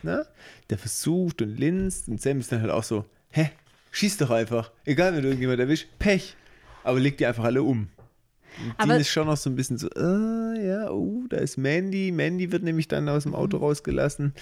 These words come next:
Speaker 1: mit Sohn, um Lucky auch irgendwie unter Druck zu setzen und weil halt Lucky Fehler gemacht hat. Da kommen wir nachher noch dazu.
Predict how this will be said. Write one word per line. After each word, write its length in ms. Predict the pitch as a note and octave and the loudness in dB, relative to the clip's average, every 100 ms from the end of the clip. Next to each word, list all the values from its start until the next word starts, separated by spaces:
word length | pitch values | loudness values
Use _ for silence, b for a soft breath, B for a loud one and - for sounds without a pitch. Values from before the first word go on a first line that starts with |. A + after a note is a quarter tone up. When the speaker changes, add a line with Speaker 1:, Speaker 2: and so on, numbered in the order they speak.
| B B - | B B -4
Speaker 1:
mit 260 | B2+ B2+ - | 0 0 -2
Sohn, 460 | - D3+ E3+ F#3 | 0 4 4 2
um 220 | F3 G2+ A#2 | -4 -4 0
Lucky 340 | C3 - G#2+ | 0 -2 0
auch 180 | F#2 C3 | 2 2
irgendwie 260 | B2 G2+ | 0 0
unter 200 | F2+ G#2 | 0 0
Druck 280 | - - D#3+ | -2 -4 -6
zu 120 | - - | -6 -2
setzen 420 | D#3 D3 - C3+ | 0 -2 -4 -6
und 140 | A2 | -2
weil 160 | A2 A2 | 0 0
halt 140 | A2 | -2
Lucky 260 | - A2+ D3 | -2 0 0
Fehler 300 | - D3 G2+ | 2 0 0
gemacht 340 | G#1+ G1+ - | -4 -8 -10
hat. 220 | - - - _ _ - | -14 -16 -20 _ _ -8
Da 100 | B2 | -4
kommen 160 | C3 | -4
wir 80 | B2+ | -2
nachher 220 | A#2+ G#2 | -4 -4
noch 140 | - - | -8 -10
dazu. 400 | - - - | -16 -12 -10